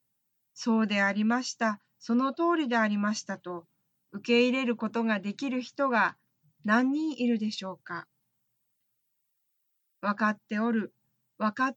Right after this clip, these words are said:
ておるけれども、どうしようもない。」この四苦八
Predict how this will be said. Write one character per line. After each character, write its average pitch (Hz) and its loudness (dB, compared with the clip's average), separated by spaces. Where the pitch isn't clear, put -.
て 269 -4
お 269 2
る 277 -4
け 294 -8
れ 294 -4
ど 311 -6
も、 269 -2
ど 208 0
う 220 2
し 220 -2
よ 220 2
う 214 2
も 196 -2
な 185 -4
い。」 240 -12
こ 226 0
の 233 4
四 - -6
苦 294 -4
八 302 -4